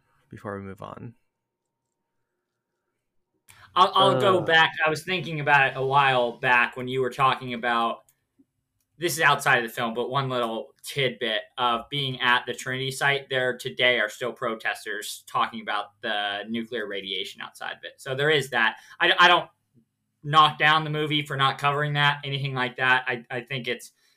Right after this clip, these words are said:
Speaker 2: it's like, hey, research that yourself, definitely, but this is not that story.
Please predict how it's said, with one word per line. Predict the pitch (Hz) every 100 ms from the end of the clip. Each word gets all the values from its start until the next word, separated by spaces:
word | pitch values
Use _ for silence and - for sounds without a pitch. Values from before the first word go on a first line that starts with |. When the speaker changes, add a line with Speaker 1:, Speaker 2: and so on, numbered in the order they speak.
| _
Speaker 2:
it's | -
like, | 143 131
hey, | 226 202 127
research | 147 190 226 208
that | 220 214 208
yourself, | 185 220 180 -
definitely, | 170 170 139
but | 117 123
this | 151 139
is | 127
not | 123 120
that | 117
story. | - 123 120 113